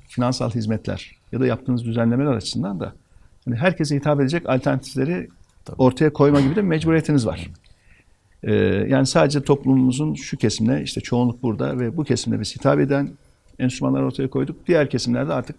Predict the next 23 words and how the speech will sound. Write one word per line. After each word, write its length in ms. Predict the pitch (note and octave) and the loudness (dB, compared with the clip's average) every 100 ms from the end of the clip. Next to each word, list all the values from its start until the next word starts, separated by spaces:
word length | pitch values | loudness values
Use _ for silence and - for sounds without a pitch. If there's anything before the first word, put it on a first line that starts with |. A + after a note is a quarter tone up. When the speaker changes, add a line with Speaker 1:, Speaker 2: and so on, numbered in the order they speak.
| - | -10
Speaker 1:
yapacak 340 | - A#2+ C3+ C3+ | -6 -4 -4 -6
bir 40 | |
şey 120 | - C#3+ | -4 -4
yok 120 | F3 - - _ _ - | -4 -10 -20 _ _ 2
diyemiyorsunuz. 680 | D#3+ B2 F2+ - - - - _ _ _ - _ | 4 4 0 -8 -14 -18 -20 _ _ _ -20 _
Yani 240 | B2 A#2 A#2+ | -6 -4 0
bu 80 | F3 | 0
açıdan 400 | C#3 D#3 E3+ - - _ - | 0 0 -2 -4 -14 _ -4
alternatif 460 | B2 C3+ C3+ D#3 | -2 0 -2 -2
finansman 440 | - C#3+ C#3+ C#3 D3 | -2 2 2 2 0
metotlarını 540 | B2 A#2 A2+ G2+ A#2 | 0 -4 -6 -4 -2
ve 60 | B2 | -2
alternatif 560 | - A2+ A#2+ B2+ E3+ - _ _ | -4 -6 -2 -4 -4 -10 _ _
finansal 420 | B2 B2 C#3 D#3 | -2 -2 -2 -2
enstrümanların, 800 | C3 A#2 B2 A#2 A#2 A#2+ F3 - - - _ - - | -2 -2 -2 0 0 -2 -4 -6 -12 -20 _ -20 -10
e, 40 | A#2 A2 G#2+ A2+ A2 | -4 -2 0 -2 -4
olması 560 | A2 - C3+ C#3+ C3+ - | -6 0 2 2 0 0
da, 240 | F3 - - | -2 -2 -8
e, 80 | A#2 A#2 A#2 A#2 B2 - | -6 -4 -4 -4 -6 -10
son 240 | - - C3 | -4 0 2
derece 240 | A#2 C3+ | 4 2
önemli. 320 | D#3+ A#2+ F#2+ E2+ - | 2 2 0 -4 -10
Speaker 2:
Aynen. 300 | C3 F#3+ | -12 -12